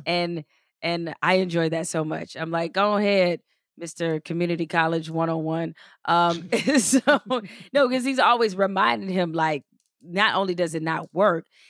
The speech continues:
he's reminding him that he's not as smart as he thinks he is, which to me is great comeuppance for somebody who is too happy to remind his crew that, like, "You ain't as smart as me just because I read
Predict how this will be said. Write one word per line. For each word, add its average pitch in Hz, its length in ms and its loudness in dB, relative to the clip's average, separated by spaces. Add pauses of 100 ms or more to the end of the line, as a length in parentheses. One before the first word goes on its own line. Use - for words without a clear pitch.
he's 190 220 -4
reminding 180 500 0
him 165 260 -2
that 165 140 -6
he's 165 300 -12
not 175 220 -4
as 151 120 -10
smart 165 300 -8
as 156 100 -12
he 147 220 -12
thinks 240 240 -10
he 160 320 -4
is, 156 140 -4 (340)
which - 400 -6
to 240 100 -2
me 269 340 -2
is 190 220 -4 (140)
great 208 340 0
comeuppance 190 580 -2
for 170 140 -8
somebody 180 440 0
who 226 300 -8
is 254 220 -10
too 370 460 -2
happy 175 440 -2 (200)
to 214 160 0
remind 196 400 2
his 220 180 -2
crew 165 400 -2 (320)
that, 180 220 2
like, 175 260 -2
"You 226 220 2
ain't 226 160 4
as 190 100 -2
smart 196 240 2
as 175 140 -4
me 190 300 -2 (260)
just 202 160 -8
because 190 260 -4
I 185 120 2
read 180 440 2